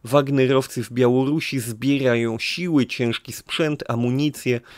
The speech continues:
żeby faktycznie stać się problemem dla któregoś z państw sąsiednich. Zamiast tego widzieliśmy, proszę państwa, w ostatnich,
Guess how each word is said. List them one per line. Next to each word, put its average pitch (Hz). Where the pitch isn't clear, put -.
żeby 165
faktycznie 131
stać -
się 123
problemem 120
dla 117
któregoś 113
z -
państw 120
sąsiednich. -
Zamiast 214
tego 180
widzieliśmy, 139
proszę 120
państwa, 123
w 127
ostatnich, 120